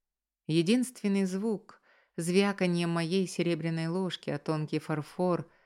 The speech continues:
отдавался гулким, укоризненным эхом в звенящей тишине. Эрика снова не вышла из своей комнаты —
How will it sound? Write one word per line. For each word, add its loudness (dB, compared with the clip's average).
отдавался 4
гулким, 0
укоризненным 0
эхом -4
в -4
звенящей -2
тишине. -4
Эрика 6
снова 2
не 0
вышла 2
из -4
своей 0
комнаты — -4